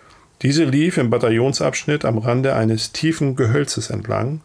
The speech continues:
während das unübersichtliche und teilweise bewachsene Vorfeld für feindliche Panzerangriffe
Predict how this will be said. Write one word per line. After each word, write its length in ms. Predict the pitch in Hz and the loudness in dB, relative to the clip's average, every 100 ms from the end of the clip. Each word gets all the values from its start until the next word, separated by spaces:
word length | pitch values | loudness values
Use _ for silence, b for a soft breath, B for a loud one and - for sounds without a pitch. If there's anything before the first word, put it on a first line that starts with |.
| _ B B B B B B B | _ B B B B B B B
während 280 | - 135 123 | 0 2 4
das 220 | 123 107 | 2 0
unübersichtliche 1000 | - 151 165 160 143 156 - - 151 - | 0 2 2 2 2 -2 -4 -4 -4 0
und 200 | 120 113 | -2 -2
teilweise 640 | - 123 120 113 117 110 110 | -2 0 2 2 2 2 0
bewachsene 640 | 107 107 139 - 135 120 | -2 -2 -2 -2 -2 -2
Vorfeld 720 | - - 143 - 156 151 175 | -2 0 0 0 0 0 -2
für 240 | - - 110 | -8 -6 -4
feindliche 640 | - 127 127 123 113 120 | 0 0 0 -2 -2 -4
Panzerangriffe 1040 | - 123 147 - 151 131 135 127 139 131 | -2 -2 -2 -2 -2 -2 -2 -2 -2 -2